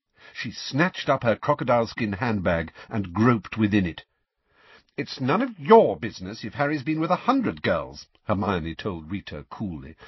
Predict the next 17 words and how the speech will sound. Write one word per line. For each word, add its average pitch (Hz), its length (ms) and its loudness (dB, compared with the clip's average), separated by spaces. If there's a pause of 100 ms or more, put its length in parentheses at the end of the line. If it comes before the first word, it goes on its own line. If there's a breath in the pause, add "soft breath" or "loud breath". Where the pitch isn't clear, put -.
(160 loud breath)
"so - 140 0
you 151 140 4
can 156 200 0
put 226 220 2
that 220 200 2
away 98 420 -2
right 151 420 0 (220)
now." 104 560 0 (1120)
Rita 92 360 -4
had 92 160 -6
been 110 140 0
on 104 100 0
the 104 80 -2
point 139 300 -2
of 95 140 -6
withdrawing 113 600 -2
an 92 180 -8